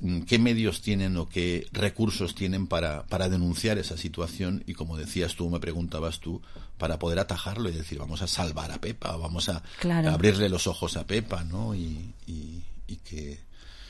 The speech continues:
Speaker 1: y que, bueno, pues el poder evitar, eh,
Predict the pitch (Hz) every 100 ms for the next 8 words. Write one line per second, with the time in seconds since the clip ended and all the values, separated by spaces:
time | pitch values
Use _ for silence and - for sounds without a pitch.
0 | - - - - - - 65 76 85 87
1 | - - - - 85 90 90 82 82 80
2 | 73 64 50